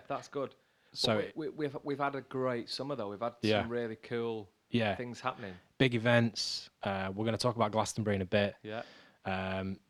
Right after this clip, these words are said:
Speaker 2: and it's, it's been, it's been ace.
Speaker 1: Yeah.
Speaker 2: It's been ace.
Speaker 1: Which always helps, doesn't it?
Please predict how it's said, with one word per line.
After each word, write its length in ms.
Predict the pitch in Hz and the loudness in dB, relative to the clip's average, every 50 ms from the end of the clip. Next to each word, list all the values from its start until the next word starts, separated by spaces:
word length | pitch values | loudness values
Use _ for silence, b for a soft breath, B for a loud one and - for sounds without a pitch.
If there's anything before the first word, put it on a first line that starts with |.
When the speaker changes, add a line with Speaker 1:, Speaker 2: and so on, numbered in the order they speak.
| _ _ | _ _
Speaker 2:
and 120 | - 107 107 | -4 -2 -2
it's, 240 | 107 101 - - - | -2 -2 -2 -4 -4
it's 180 | - 117 104 - | -4 -4 -6 -4
been, 420 | - - 123 117 117 110 110 98 - - _ _ _ _ _ _ _ _ _ _ | -2 0 0 2 2 0 0 -2 -4 -8 _ _ _ _ _ _ _ _ _ _
it's 140 | - 104 - | -4 -2 2
been 220 | - - 135 117 | 4 6 6 6
ace. 420 | 107 135 147 107 - - - - - | 6 6 4 4 2 -2 -6 -6 -6
Speaker 1:
Yeah. 240 | - 120 120 120 113 - _ _ _ _ _ _ | -6 -4 -4 -4 -4 -6 _ _ _ _ _ _
Speaker 2:
It's 160 | - 120 123 - | 2 2 2 4
been 200 | - 127 120 117 | 4 4 6 6
ace. 340 | 113 135 113 92 - - - | 6 4 4 2 -2 -6 -6
Speaker 1:
Which 220 | - 127 - - 131 | -6 -6 -6 -4 -2
always 260 | 123 120 120 117 110 | -2 0 0 -2 -2
helps, 360 | - 127 123 120 113 - - | 0 0 0 0 -2 -6 -8
doesn't 160 | - 120 110 107 | -8 -6 -6 -6
it? 120 | 98 98 | -8 -10